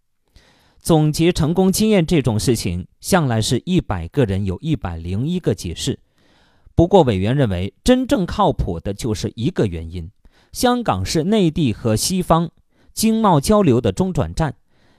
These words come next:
这个条件在二十世纪下半叶达到最优，使得香港一跃成为国际级的大都市。只不过这样的好机会之前之后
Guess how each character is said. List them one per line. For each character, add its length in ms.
这 140
个 80
条 200
件 240
在 120
二 120
十 160
世 200
纪 180
下 220
半 180
叶 180
达 240
到 160
最 260
优， 220
使 220
得 100
香 240
港 220
一 80
跃 160
成 240
为 180
国 260
际 220
级 180
的 120
大 180
都 160
市。 260
只 160
不 120
过 400
这 80
样 120
的 80
好 180
机 160
会 340
之 180
前 320
之 200
后 320